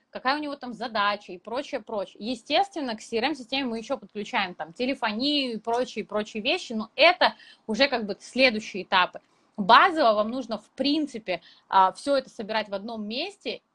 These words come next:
и иметь возможность отслеживать действия всех этих пользователей, скажем так, по воронке, да, на каком этапе каждый из них находится. Обработан, не обработан, там, в работе, выставляем договор, там, а, согласование договора, оплата счета и прочее.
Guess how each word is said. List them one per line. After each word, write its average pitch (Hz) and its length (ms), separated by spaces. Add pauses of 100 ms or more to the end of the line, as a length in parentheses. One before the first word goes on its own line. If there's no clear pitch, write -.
и 247 280
иметь 254 260
возможность 226 520
отслеживать 226 760 (140)
действия 214 500
всех 254 300
этих 202 240 (320)
пользователей, 233 800 (160)
скажем 190 300
так, 185 180
по 277 140
воронке, 220 520
да, 202 180
на 220 140
каком 226 340
этапе 262 320
каждый 214 340
из 170 100
них 226 160
находится. 196 580 (400)
Обработан, 254 760
не 269 140
обработан, 220 720 (260)
там, 160 200
в 196 40
работе, 262 540
выставляем 247 520
договор, 240 580
там, 160 320
а, 185 200
согласование 262 760
договора, 190 480
оплата 247 360
счета 233 440
и 202 80
прочее. 196 460